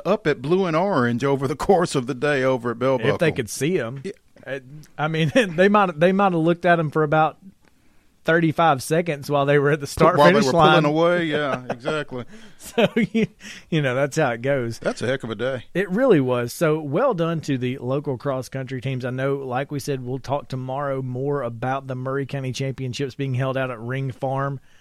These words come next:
Speaker 2: And that's gonna be an exciting race. That was, none of our, none of the Murray County teams actually ran over the weekend. I guess they were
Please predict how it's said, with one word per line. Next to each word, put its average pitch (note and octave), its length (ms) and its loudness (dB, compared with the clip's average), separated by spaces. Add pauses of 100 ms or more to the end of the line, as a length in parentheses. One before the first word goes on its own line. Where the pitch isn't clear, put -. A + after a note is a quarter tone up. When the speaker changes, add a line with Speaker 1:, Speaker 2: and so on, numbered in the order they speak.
(520)
Speaker 2:
And A#2 380 -4
that's C#3 300 -2
gonna C4+ 140 0
be F3+ 180 2
an D3 40 -2
exciting C#3 560 -4
race. C3+ 560 -4
That B2+ 280 -12
was, C3+ 280 -8 (240)
none D3 280 -2
of C#3+ 120 -4
our, B2+ 460 -4
none C3 160 -2
of F3 60 -4
the D3+ 80 -4
Murray B2+ 240 -4
County B2+ 200 -6
teams A#2 200 -6
actually A#2 240 -10
ran A#2+ 240 -8
over C3 180 -6
the B2+ 80 -6
weekend. C3+ 460 -6
I - 20 -8
guess A#2+ 240 -8
they B2 100 -6
were G#2+ 220 -8